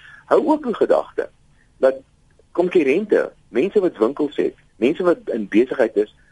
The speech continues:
hou nie van kompetisie nie. Dit is 'n, dit is 'n totale wan, eh, opvatting wat mense het dat hulle dink iemand,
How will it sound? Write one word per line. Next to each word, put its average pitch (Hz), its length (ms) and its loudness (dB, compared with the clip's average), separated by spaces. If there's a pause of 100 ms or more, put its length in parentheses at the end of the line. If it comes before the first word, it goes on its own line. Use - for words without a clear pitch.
(160)
hou 165 220 2
nie 240 160 0
van 185 240 0
kompetisie 151 600 -4
nie. 69 180 -8 (320)
Dit - 140 2
is 156 140 2
'n, 139 260 4
dit 127 140 -4
is - 80 2
'n - 60 -10 (120)
totale 220 520 0 (260)
wan, 139 520 -2 (220)
eh, 110 100 2 (300)
opvatting 165 480 0
wat 113 120 0
mense 110 320 -2
het 110 160 2
dat 95 140 0
hulle 98 240 0
dink 139 280 -2 (340)
iemand, 143 280 0